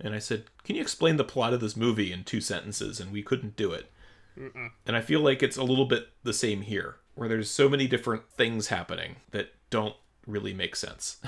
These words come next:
Speaker 1: <laughs>
Speaker 2: I'm still not com-, completely sure on the concept of all the, of selling all the art. Like, did he need to do that to buy the nuclear bomb? Like,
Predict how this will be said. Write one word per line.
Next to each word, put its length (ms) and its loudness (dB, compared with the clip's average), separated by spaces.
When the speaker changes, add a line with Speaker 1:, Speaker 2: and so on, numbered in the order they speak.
Speaker 1:
<laughs> 340 2
Speaker 2:
I'm 160 2
still 480 0
not 440 4
com-, 380 -2
completely 840 -6
sure 460 0
on 360 0
the 340 -2
concept 540 -2
of 120 -14
all 140 0
the, 320 -8
of 100 -10
selling 640 -4
all 160 -2
the 200 -6
art. 300 -4
Like, 280 -6
did 140 -8
he 140 -4
need 260 -6
to 60 -10
do 220 -4
that 240 2
to 80 -10
buy 360 2
the 140 -10
nuclear 540 -8
bomb? 720 -2
Like, 400 -8